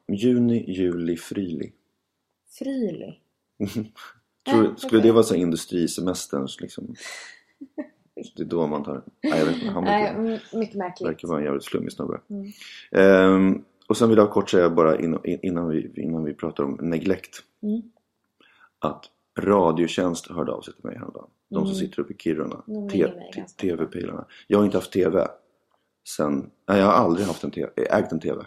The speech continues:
Speaker 2: Nej.
Speaker 1: Som har varit, alltså, nej. Eh, jag tittar typ på S V T Play på min dator.
Speaker 2: Mm.
Speaker 1: Så köpte jag en T V för att jag skulle köpa det här jävla T V-sp-, Playstation-spelet som jag
Speaker 2: Mm.
Speaker 1: köpte för några veckor sedan.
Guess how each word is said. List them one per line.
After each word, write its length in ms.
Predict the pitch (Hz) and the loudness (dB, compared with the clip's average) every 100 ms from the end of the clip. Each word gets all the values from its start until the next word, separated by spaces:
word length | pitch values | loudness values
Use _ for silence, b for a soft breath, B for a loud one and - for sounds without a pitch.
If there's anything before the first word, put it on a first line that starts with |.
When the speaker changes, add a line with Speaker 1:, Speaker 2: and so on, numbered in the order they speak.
| _ | _
Speaker 2:
Nej. 260 | 226 214 220 _ _ _ _ | -8 -8 -10 _ _ _ _
Speaker 1:
Som 200 | - - | -12 -6
har 100 | 76 | -2
varit, 260 | 71 67 - | 0 -2 -6
alltså, 300 | - - 67 - _ _ _ _ | -12 -8 -8 -10 _ _ _ _
nej. 220 | 67 67 - _ B B B B | -10 -10 -14 _ B B B B
Eh, 320 | 76 76 73 - - _ _ _ - | 2 4 4 0 -8 _ _ _ -4
jag 140 | 87 | -2
tittar 240 | - 87 76 | 0 -4 -4
typ 220 | - - | -6 -8
på 80 | - | -8
S 180 | 76 - | -6 -6
V 40 | - | -8
T 60 | |
Play 260 | - 71 62 | -6 -6 -6
på 160 | - | -10
min 120 | 67 62 | -10 -8
dator. 280 | 64 - - _ - | -10 -12 -18 _ -8
Speaker 2:
Mm. 240 | 202 190 190 _ | -8 -8 -14 _
Speaker 1:
Så 220 | - - | -12 -8
köpte 460 | - 98 - - 117 | 2 2 0 0 6
jag 400 | 101 85 - 80 | 8 8 4 0
en 120 | 80 | -2
T 260 | 95 76 | 2 4
V 100 | 67 | 4
för 100 | 65 73 | -2 -4
att 60 | |
jag 100 | 65 | -6
skulle 400 | - 69 50 - | -4 -4 -4 -8
köpa 340 | - 76 - 73 | -6 -6 -4 -6
det 60 | |
här 60 | 73 | -4
jävla 200 | 73 65 | -4 -4
T 220 | - 76 | -4 -4
V-sp-, 300 | 65 - - | -4 -8 -12
Playstation-spelet 1000 | - 82 - 71 71 69 - 123 123 117 | -4 -4 -2 -6 -6 -10 0 4 6 4
som 120 | - | 2
jag 80 | 95 | -2
Speaker 2:
Mm. 100 | 87 | -2
Speaker 1:
köpte 120 | 71 | -6
för 100 | - | -6
några 140 | 80 76 | -4 -2
veckor 160 | 76 - | -6 -10
sedan. 240 | 62 65 | -10 -10